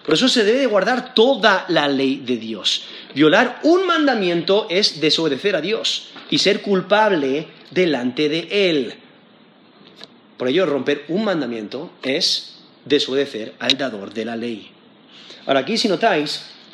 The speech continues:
en versículo once menciona el adulterio y menciona el matar, ¿no? Eh, lo que está haciendo es usando dos de los diez mandamientos que encontramos en Éxodo veinte. Éxodo veinte, del trece al catorce, menciona,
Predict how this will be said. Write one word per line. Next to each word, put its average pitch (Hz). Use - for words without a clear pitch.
en 151
versículo 185
once 180
menciona 147
el 147
adulterio 185
y 202
menciona 180
el 127
matar, 123
¿no? 208
Eh, 143
lo 139
que 147
está -
haciendo 208
es -
usando 175
dos 220
de 156
los 143
diez 160
mandamientos 139
que -
encontramos 156
en 147
Éxodo 156
veinte. 254
Éxodo 170
veinte, 180
del 165
trece 170
al 190
catorce, 202
menciona, 165